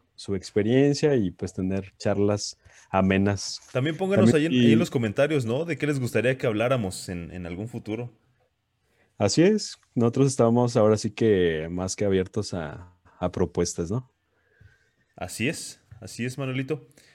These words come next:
Speaker 1: Y, pues, nuevas noticias en la ciudad, ¿no? De Morelia, ya nos pasa cada cosa. Yo lo mencionaba el programa pasado, que todo es posible en este dos mil veinte, Charlie.
Speaker 2: ¿Ahora qué pasó, Manuelito?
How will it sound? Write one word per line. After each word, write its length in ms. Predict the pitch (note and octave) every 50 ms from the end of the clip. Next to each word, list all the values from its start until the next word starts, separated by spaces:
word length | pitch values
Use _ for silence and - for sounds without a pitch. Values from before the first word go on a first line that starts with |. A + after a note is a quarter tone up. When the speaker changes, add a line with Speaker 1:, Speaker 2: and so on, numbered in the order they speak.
| _ - - - - - - _ _ _ _ _ _ _ _ _ _ _ -
Speaker 1:
Y, 80 | B2
pues, 400 | A#2 - C3+ C3 A#2+ - - _ -
nuevas 540 | B2+ C#3 C3+ B2+ C#3 D3 D#3 E3+ F3+ F3+ D#3+
noticias 540 | C#3 B2+ - - E3 D3+ - F3+ E3+ D#3+ E3
en 80 | C#3+
la 120 | B2 A#2 A2+
ciudad, 440 | - B2 A2+ A2+ A#2+ C3+ D3 C#3 A#2+
¿no? 260 | B2+ C#3 D3 D#3 D#3
De 80 | D3+
Morelia, 720 | B2+ A2+ G#2+ G#2 A2+ A#2+ B2 C3 C3 B2 B2 A#2+ A#2+ A2+ G#2+ G#2+
ya 200 | G#2+ G#2 G#2+ A2
nos 200 | A2+ A#2+ A#2 -
pasa 320 | - A2+ A2 - B2 A2+
cada 260 | - - A2 A2+ A2+ -
cosa. 680 | - A2 A#2 A2+ - C#3 B2+ B2+ C3 C3 B2+ - - _
Yo 200 | A#2 G#2+ A#2 B2+
lo 100 | C#3+ D#3
mencionaba 760 | D#3+ D3+ B2 A2 - A2 G2 G2 G2 G2+ A2+ B2+ C#3 C#3 C3
el 320 | A#2 G2+ F#2+ F2+ F#2+ G2 _ _ _ _ _ _
programa 420 | - G2 F#2+ G2 G2+ A2 A#2+ A#2
pasado, 500 | - G#2 F#2+ - G2 G2+ A2 C3 D3 D#3 _ _ _ _ _ _ _ _ _ _ _ _ _ _ _ _ -
que 840 | - G2+ F#2+ F#2+ F#2+ G2 G2 G2 G2 F#2+ F#2+ F#2+ F#2+ F#2+ F#2+ F#2+ F#2+ - _ _ _ _ _ _ _ _ _
todo 220 | - A#2 B2+ C#3+
es 80 | C#3+ C#3
posible 320 | - C#3+ B2+ - C3 B2+ B2+
en 120 | A#2+ B2
este 220 | B2+ B2+ - C#3+
dos 180 | C3 A#2 G#2+ G2
mil 160 | G2+ G#2+ G#2+
veinte, 320 | G#2 G2+ G2+ G2 G2+ G2+ F#2+
Charlie. 320 | - G#2 G2+ G2+ G2 G#2 - _ _ _ _ -
Speaker 2:
¿Ahora 320 | G2 G#2+ B2+ C#3+ D3+ C3
qué 120 | - C#3
pasó, 360 | C3 - C#3 B2+ - - A#2+ A#2+
Manuelito? 560 | A#2 A2+ A2+ A2 G#2+ A2 G#2+ - A#2 A2